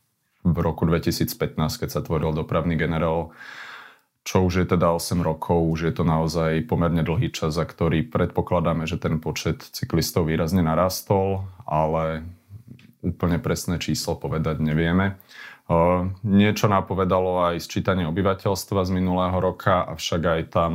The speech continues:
o, o, to neboli úplne dobré údaje na tento účel,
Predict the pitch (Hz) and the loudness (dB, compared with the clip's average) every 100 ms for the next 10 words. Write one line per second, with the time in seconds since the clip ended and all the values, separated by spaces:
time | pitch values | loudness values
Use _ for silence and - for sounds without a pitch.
0 | 85 82 82 82 - _ _ _ _ _ | 0 2 0 -2 -8 _ _ _ _ _
1 | _ _ _ _ _ - _ _ _ _ | _ _ _ _ _ -20 _ _ _ _
2 | _ _ _ _ _ _ _ - 92 85 | _ _ _ _ _ _ _ -4 -2 0
3 | 87 87 _ _ _ _ _ 104 101 95 | 0 -4 _ _ _ _ _ 2 4 4
4 | 107 92 87 107 98 90 95 104 95 95 | 4 4 2 2 4 2 2 2 2 0
5 | 95 101 98 92 95 - - - - 98 | 2 2 2 0 -2 -6 -12 -12 -4 -2
6 | 98 95 92 98 92 98 90 - 104 101 | 0 0 2 0 2 0 0 0 0 2
7 | 101 | 0